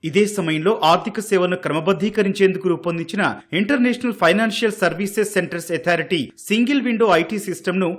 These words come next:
ప్రధాని మోదీ ప్రారంభించారు. పీఎం ఆవాస్ యోజన కింద ముప్పై వేల ఇళ్లు మంజూరు చేశారు. గుజరాత్లో ఎనిమిది వేల కోట్లతో చేపట్టిన ప్రాజెక్టులను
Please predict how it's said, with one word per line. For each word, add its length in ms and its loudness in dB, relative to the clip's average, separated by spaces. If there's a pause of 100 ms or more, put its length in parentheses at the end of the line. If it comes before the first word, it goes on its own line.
(180)
ప్రధాని 380 0
మోదీ 300 -2
ప్రారంభించారు. 760 -2 (260)
పీఎం 360 -2
ఆవాస్ 400 2
యోజన 260 -4
కింద 240 -6 (380)
ముప్పై 320 0
వేల 200 2
ఇళ్లు 280 -2
మంజూరు 500 -2
చేశారు. 340 -2 (240)
గుజరాత్లో 560 0
ఎనిమిది 420 -2
వేల 180 0
కోట్లతో 480 -2
చేపట్టిన 500 -4
ప్రాజెక్టులను 800 -2